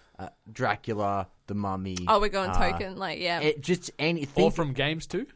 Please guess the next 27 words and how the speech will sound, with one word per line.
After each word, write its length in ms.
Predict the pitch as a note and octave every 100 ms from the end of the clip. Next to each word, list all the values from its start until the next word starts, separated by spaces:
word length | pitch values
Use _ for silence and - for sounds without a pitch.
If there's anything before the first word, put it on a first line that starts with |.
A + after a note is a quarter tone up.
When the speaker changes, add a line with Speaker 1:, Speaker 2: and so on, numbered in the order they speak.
| -
Speaker 1:
Yeah, 220 | E3+ C#4
from 200 | - F#3
games 280 | D#3 E3+ -
too. 260 | B2+ C3 C3+ -
Anyone, 560 | D#3+ F3 D#3+ D3+ D3+ - - -
but 220 | A#2 C3
you 200 | A#2+ A#2+
have 180 | A#2+ -
to 80 | F#2+
battle 260 | G2 F#2+
them. 140 | F#2+ F2+ - -
And 140 | B2+ D3
you 60 |
get 220 | C#3+ F3+
one 380 | A#2+ A#2 C3 G#2+
weapon. 360 | G2 F#2 - - _ _
One. 280 | - G2 - - _ _ _
Speaker 3:
Ooh. 520 | G#2+ A2 A2+ G#2+ F#2+ F2 - - _ _ _ _ _ _ _ _ _ B2+
The 80 |
weapon, 320 | B2 E3+ F#3+ E3
I'm, 100 | D3
I'm 140 | C#3+
gonna 160 | D#3 D#3
say 160 | D3+ C#3+
I 100 | C3
want 300 | B2+ A#2+ - - - - - _ _ -
Ash, 600 | C3 C3 - - -